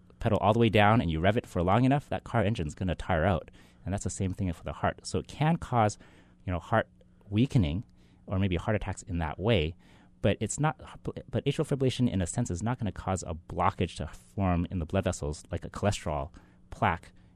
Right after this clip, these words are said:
would, which is the traditional way, um, that blood vessels get blockages. There is one other thing that atrial fibrillation can do, though, and that is have blood clots in, form inside the atrium, or the, what we call the left atrial appendage.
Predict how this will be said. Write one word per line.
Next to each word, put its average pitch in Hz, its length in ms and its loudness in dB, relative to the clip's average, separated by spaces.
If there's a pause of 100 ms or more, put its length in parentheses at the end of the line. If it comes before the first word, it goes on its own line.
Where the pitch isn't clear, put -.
would, 76 320 -6 (100)
which - 180 -6
is 85 80 -8
the 85 100 -8
traditional 92 520 -4
way, 76 280 -4 (400)
um, 76 300 -6 (440)
that 85 440 -6 (320)
blood 92 140 0
vessels 87 220 -4
get - 140 -8
blockages. 78 400 -6 (220)
There 135 120 4
is 175 140 2
one 151 140 4
other 147 200 4
thing 156 240 -2
that 123 140 -2 (280)
atrial 117 200 -2
fibrillation 107 460 0
can 110 320 0
do, 156 160 0
though, 165 240 2
and 104 120 -2
that 117 140 2
is 95 120 0
have 92 280 -4
blood 113 220 0
clots - 400 -2 (240)
in, 98 100 0
form - 400 0
inside 95 300 2
the 82 180 -2
atrium, 90 480 -2
or 85 160 -4
the, 80 140 -6
what 92 80 -2
we 85 40 -4
call - 160 -6
the 82 60 -4
left 82 240 0
atrial 92 240 -4
appendage. - 540 -2